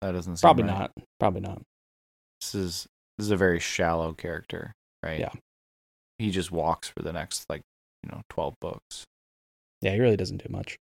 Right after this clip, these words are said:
Speaker 2: Yeah, Wheel of Time's hard for me to recommend to people, to, to, like, everyone, because it's fifteen <laughs> books long, which is a massive time investment.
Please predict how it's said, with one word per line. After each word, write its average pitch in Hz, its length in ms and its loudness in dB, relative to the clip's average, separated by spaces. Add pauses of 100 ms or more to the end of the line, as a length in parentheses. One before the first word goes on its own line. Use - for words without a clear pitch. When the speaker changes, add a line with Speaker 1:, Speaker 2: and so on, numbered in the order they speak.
(440)
Speaker 2:
Yeah, 104 80 4
Wheel 214 160 12
of 170 80 10
Time's 151 220 10
hard 135 200 10
for 143 60 0
me 131 140 8
to 127 80 8
recommend 120 520 8
to 123 80 6
people, 117 640 10
to, 113 300 6
to, - 140 4
like, 104 160 2
everyone, 127 480 10
because 117 500 8 (300)
it's - 160 4
fifteen 131 320 8
<laughs> - 100 4
books - 240 8
long, 147 300 10
which 123 120 4
is 127 120 4
a 120 60 12
massive 127 580 4
time 151 260 8
investment. 120 560 6